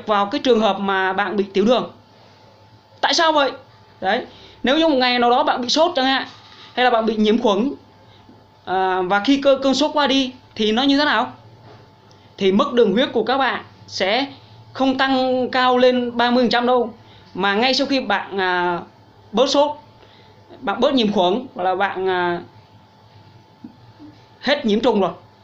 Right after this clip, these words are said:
Ok? Thì lúc này đường huyết của các bạn sẽ giảm xuống. Đặc biệt là khi trường hợp chúng ta bị virus. Đấy, virus nó tấn công chẳng hạn. Thì virus nó không làm ảnh hưởng đến máu đâu, mà nó, nó sẽ trốn trong cái tế bào máu đấy.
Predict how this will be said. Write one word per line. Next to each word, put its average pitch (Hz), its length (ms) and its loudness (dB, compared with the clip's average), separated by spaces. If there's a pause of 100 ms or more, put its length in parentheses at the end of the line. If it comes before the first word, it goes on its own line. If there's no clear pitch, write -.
(220)
Ok? 220 120 -2 (840)
Thì 220 80 2
lúc 285 120 2
này 277 120 2
đường 220 180 4
huyết 254 160 2
của - 120 0
các 262 100 0
bạn 254 200 -2
sẽ 160 340 -4
giảm 185 180 -2
xuống. 233 260 0 (1300)
Đặc 254 160 0
biệt 269 120 6
là 226 80 4
khi 269 160 0
trường 262 160 2
hợp 202 240 -2 (260)
chúng 247 100 -2
ta 254 100 2
bị 220 100 -2
virus. 233 320 0 (1200)
Đấy, 165 340 -2 (240)
virus 226 220 2
nó 277 120 2
tấn 262 120 0
công 262 180 2
chẳng 226 100 0
hạn. 214 160 0 (800)
Thì 220 180 2
virus 285 440 2 (320)
nó 269 160 -2
không 311 220 2
làm 226 180 2
ảnh 214 120 0
hưởng 202 160 2
đến 254 120 2
máu 262 200 2
đâu, 285 340 0
mà 185 120 -2
nó, 240 240 -2 (160)
nó 220 160 -4
sẽ 202 160 -2
trốn 240 420 0
trong 240 140 0
cái 247 100 0
tế 247 120 4
bào 226 140 2
máu 180 220 0
đấy. 254 100 -8